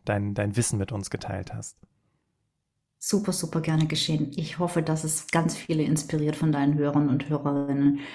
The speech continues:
Speaker 2: ähm, ja, sich auf den
Speaker 1: Okay.
Speaker 2: Weg zu machen. Und es ist ein Weg.
Speaker 1: Ja,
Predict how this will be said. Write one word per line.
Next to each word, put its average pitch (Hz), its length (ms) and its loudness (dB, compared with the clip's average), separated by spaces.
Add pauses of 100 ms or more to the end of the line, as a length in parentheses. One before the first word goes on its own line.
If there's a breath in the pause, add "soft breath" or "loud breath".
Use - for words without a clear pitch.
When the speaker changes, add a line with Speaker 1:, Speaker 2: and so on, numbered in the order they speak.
(440 loud breath)
Speaker 2:
ähm, 143 600 2
ja, 143 400 4 (560 loud breath)
sich 165 180 2
auf 156 100 4
den 170 100 8
Speaker 1:
Okay. 165 40 8
Speaker 2:
Weg 156 200 4
zu 147 100 2
machen. 143 300 2 (140)
Und 151 160 -2
es - 120 -4
ist 175 180 -2
ein 151 160 2
Weg. 135 320 6 (580)
Speaker 1:
Ja, 120 440 4